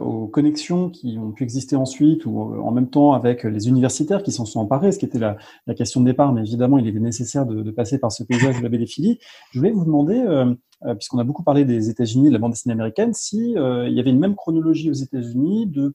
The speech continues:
prise au sérieux du comic, euh, et puis, euh, d'une maturation du comic. On avait parlé à ce micro même de la série Watchmen,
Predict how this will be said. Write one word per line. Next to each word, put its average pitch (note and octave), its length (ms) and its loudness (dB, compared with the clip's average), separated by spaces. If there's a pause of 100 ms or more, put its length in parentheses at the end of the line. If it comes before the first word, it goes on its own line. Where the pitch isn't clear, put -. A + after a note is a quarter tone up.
(100)
prise D#3+ 280 -2
au E3 40 6
sérieux D#3+ 460 4
du B2+ 140 -2
comic, D3+ 480 2 (360)
euh, A#2 360 0
et B2 80 0
puis, D3 420 4
euh, A#2 280 2
d'une A2 360 -2
maturation C3+ 680 2
du B2+ 100 2
comic. G3 300 -2
On B2 80 -2
avait A2+ 160 -8
parlé C3+ 320 0
à B2+ 60 -2
ce - 180 -8
micro C3 340 -2
même C3+ 380 6
de A#2 100 -6
la A2 140 -2
série A#2+ 300 -4
Watchmen, C#3 520 0